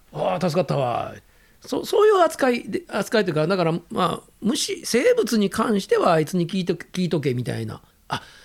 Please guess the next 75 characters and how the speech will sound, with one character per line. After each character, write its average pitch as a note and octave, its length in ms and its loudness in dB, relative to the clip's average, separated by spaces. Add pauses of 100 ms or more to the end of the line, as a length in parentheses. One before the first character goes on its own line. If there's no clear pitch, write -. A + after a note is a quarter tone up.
(200)
そ - 100 -4
れ E3+ 80 0
か F#3 60 0
ら D3 100 0
生 E4 420 2
物 G#4 220 2
の G#3 100 2
先 C4+ 240 0
生 G3+ 140 0
自 E3 160 -2
身 B3 340 2
が、 F#3+ 400 2 (420)
「も C4 100 2
う - 20 4
お A3 40 2
前 F#3+ 140 4
生 A#3 320 2
物 C#4+ 120 2
の G3+ 100 2
勉 A3+ 180 0
強 A3 100 2
せ G#3+ 220 2
ん A3+ 80 2
で D#3+ 140 2
え F#3 80 2
え G3 40 0
か D3 140 -2
ら、 A#2 240 -4 (400)
あ D#3+ 100 -4
の、 C#2 220 -2 (360)
生 C4 200 2
物 C4+ 160 0
と D#3+ 80 -2
科 A3+ 140 0
学 D#3 180 2
も D3 100 0
せ A3+ 140 2
ん G#3 60 2
で B2+ 140 0
え - 40 2
え C3+ 60 -2
と、 B2+ 100 -4
そ A#3 140 0
ろ C#4 100 2
そ D#3+ 80 0
ろ C3+ 80 2
英 G3+ 140 4
語 G3+ 100 2
や E3+ 160 2
れ」 G3 80 2 (140)
っ - 20 -8
て - 140 -14
い A#2+ 80 -6
う、 A#2+ 80 -6
そ C4+ 300 2
う D#4 120 4
い C#4 200 4
う A3+ 40 2 (380)
ぐ A3+ 160 0
ら A#3+ 180 4
い A#3 580 0
生 - 220 0
物 G#3 220 -6
だ C#4+ 120 2
け G#4 160 2
は C#5 460 0 (260)
認 F3+ 220 0
め D#3+ 100 2
ら C#3+ 120 2
れ B2+ 40 -4
て B2+ 80 -6
ま A#2 120 -6
し - 60 -12
た - 100 -18
ね。 A#2+ 120 -18